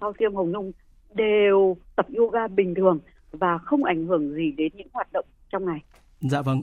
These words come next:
Speaker 2: à, được biết là sau khi tiêm thử nghiệm thành công vaccine Nanocovax Make in Việt Nam thì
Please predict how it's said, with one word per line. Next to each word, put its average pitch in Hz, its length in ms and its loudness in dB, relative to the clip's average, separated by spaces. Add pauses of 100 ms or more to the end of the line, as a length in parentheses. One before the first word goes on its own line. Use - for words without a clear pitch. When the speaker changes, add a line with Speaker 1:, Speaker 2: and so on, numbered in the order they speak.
Speaker 2:
à, 151 140 0
được 151 140 4
biết 214 180 6
là 143 280 -2
sau - 240 -2
khi 175 120 2
tiêm 165 240 2
thử 127 160 0
nghiệm 123 180 -2 (100)
thành 131 180 0
công 160 260 4 (240)
vaccine 175 340 2
Nanocovax 151 540 2
Make - 160 0
in 165 80 4
Việt 143 120 2
Nam 147 200 4
thì 131 200 0